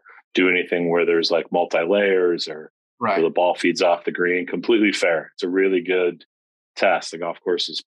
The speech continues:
Speaker 1: par seventy, so there's only two par fives. Uh, plays sixty-four hundred, which isn't incredibly long, but it seems to play longer than that in a few spots. Like I said, with only two par fives, it's, it, it, it's, um, you know, you miss a couple scoring opportunities there.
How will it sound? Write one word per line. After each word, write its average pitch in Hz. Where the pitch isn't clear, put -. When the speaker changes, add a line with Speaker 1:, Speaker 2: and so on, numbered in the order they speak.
Speaker 1:
par 82
seventy, 82
so 82
there's 78
only 82
two -
par 85
fives. 78
Uh, 80
plays 95
sixty-four 98
hundred, 90
which 85
isn't 95
incredibly 87
long, 85
but 87
it -
seems 92
to -
play 87
longer 87
than 80
that 78
in -
a -
few 82
spots. -
Like 82
I 85
said, 85
with 80
only 85
two 85
par 87
fives, 85
it's, -
it, -
it, -
it's, -
um, 76
you 85
know, 82
you 85
miss 85
a -
couple 87
scoring 85
opportunities 82
there. 76